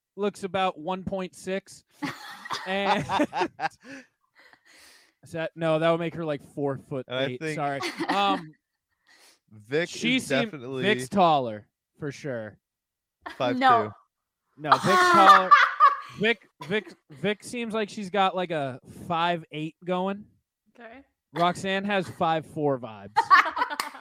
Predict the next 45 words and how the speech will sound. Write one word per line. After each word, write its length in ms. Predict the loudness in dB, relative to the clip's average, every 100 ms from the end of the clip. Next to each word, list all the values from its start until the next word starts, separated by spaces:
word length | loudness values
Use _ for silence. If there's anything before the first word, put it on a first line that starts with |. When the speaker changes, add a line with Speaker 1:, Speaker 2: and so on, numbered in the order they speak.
| -20 -20 -20 _ _ _ _ _ _ _ _ _ -20 -20 -20 _
Speaker 4:
Wow, 480 | -10 -6 -6 -6 -12 _ -12
that's 200 | -10 -10
the 80 | -14
first 280 | -14 -16 -14
time 120 | -6
Speaker 2:
Well, 100 | -2
Speaker 4:
I've 60 | -2
Speaker 2:
I 20 |
Speaker 4:
heard 40 | -4
Speaker 2:
mean, 80 | -12
Speaker 4:
that. 140 | 2
Speaker 2:
I 100 | 4 6
am 240 | 4 -2 2
five 260 | 2 2
four. 160 | 0 -4
Speaker 4:
Yeah. 300 | -2 -4 -8 -16 _
Speaker 2:
It's 160 | -12 -8
just 240 | -8 -6
Victory's, 600 | -6 -6 -8 -10 -12 -20 _ _ _
like, 220 | -8 -4
five 220 | 0 0 -2
three 120 | -10
and 80 | -10
a 40 |
half. 240 | -10 -12 -16 _ -20
Speaker 4:
Yeah. 60 | -14 4
Speaker 1:
Oh, 140 | 4
so 160 | 4 0
she 240 | -2 2
is 200 | 4 2
one 200 | 0 -6
point 260 | -6 -8 -8
seven. 320 | -8 -8 -8
That's 180 | -8 -8
what's 140 | -10 -6
up. 180 | -6 0
All 80 | 2
right. 200 | 2 -2 -14 -14
Speaker 3:
One 120 | -12 -10
point 260 | -8 -8
seven 280 | -4 -4 -4
is 120 | -6
almost 340 | -8 -10 -12 -12
six 200 | -14 -14
feet. 300 | -14 -14